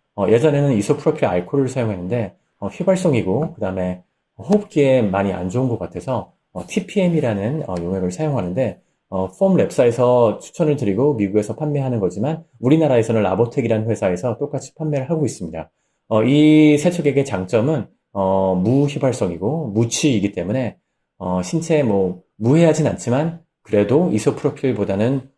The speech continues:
어, 낫기 때문에, 그 다음에, 어, 불에 붙지 않습니다. 어, 불에 붙지 않기 때문에 안전하게 사용할 수 있기 때문에, 어, 티피엠의 약자는 트리프로필렌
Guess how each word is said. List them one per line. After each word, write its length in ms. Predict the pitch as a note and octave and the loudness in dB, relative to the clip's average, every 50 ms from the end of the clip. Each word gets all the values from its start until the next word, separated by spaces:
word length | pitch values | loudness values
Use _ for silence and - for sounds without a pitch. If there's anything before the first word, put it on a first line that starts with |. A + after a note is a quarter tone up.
| _ _ | _ _
어, 140 | G#2 F#2+ F2+ | -10 -10 -8
낫기 380 | E2+ F#2 F#2 - - - G#2 - | -6 -8 -8 -8 -4 -4 -4 -2
때문에, 320 | G#2 F#2 F2+ F2 F2 F2+ | -2 -4 -4 -4 -8 -4
그 80 | - G#2+ | -2 0
다음에, 500 | A2+ G#2+ G#2+ B2 D3+ F3 F#3 F3+ F3+ _ _ _ _ _ _ _ - | 2 2 2 2 0 0 -2 -4 -6 _ _ _ _ _ _ _ -8
어, 580 | F#2+ F#2 F2+ F#2 F2+ F2+ F2 E2+ F2 - - _ _ _ _ _ _ _ _ _ _ _ _ _ _ _ _ _ _ _ | -6 -4 -2 -2 -2 -2 -2 -4 -6 -8 -10 _ _ _ _ _ _ _ _ _ _ _ _ _ _ _ _ _ _ _
불에 220 | - C3 D#3 E3 E3+ | 2 4 4 4 2
붙지 220 | D#3+ A2 - A#2 | 0 -4 -4 -4
않습니다. 520 | F#2+ F2 - - F2 E2 - - - _ _ _ | -4 -4 -6 -10 -12 -12 -14 -16 -20 _ _ _
어, 160 | - G2 F2+ - | -12 -12 -12 -8
불에 200 | - A#2+ A#2+ A2+ | -4 -4 -2 -2
붙지 240 | G#2+ G#2 - - | -2 -4 -4 -6
않기 200 | G#2 E2+ D#2+ - | -6 -6 -6 -10
때문에 420 | - - F#2+ F2 G2 B2 C3+ A#2 - - | -8 -6 -6 -4 -2 -4 -4 -4 -6 -4
안전하게 540 | G2 G2+ G#2 G2+ C3 B2 G#2+ G2 F#2 F#2 | -2 -2 -2 0 0 -2 -2 0 -2 -4
사용할 340 | F2+ - C#3 B2+ A#2+ A#2 A#2 | -4 -4 -6 -6 -4 -6 -6
수 140 | A2+ - G2+ | -6 -6 -8
있기 180 | F2 - - - | -8 -8 -10 -16
때문에, 280 | F#2 F2 A2 A#2 A2 - - _ _ _ _ _ | -10 -6 -4 -4 -6 -6 -12 _ _ _ _ _
어, 100 | - G2 | -10 -8
티피엠의 420 | - - F#3 F3+ - G3+ F#3+ F3+ D3+ | -2 -2 -2 0 2 2 4 4 2
약자는 540 | A2 F#2+ - - C3 C3+ C#3+ B2+ G#2 - - _ _ _ _ _ _ _ _ _ _ _ _ - | 2 0 -2 -2 0 2 2 2 0 -2 -6 _ _ _ _ _ _ _ _ _ _ _ _ -18
트리프로필렌 1900 | - - F3+ F#3 G3 G#3+ A3 G#3+ _ _ _ _ _ _ _ _ _ _ _ _ - - F#3+ F#3+ F#3+ F#3+ F#3 - - F#3+ D3 B2 G#2+ B2+ D#3 D#3 | -8 -2 0 2 2 2 0 -4 _ _ _ _ _ _ _ _ _ _ _ _ -8 -2 0 2 2 0 -2 -4 -2 2 2 2 2 0 -2 -4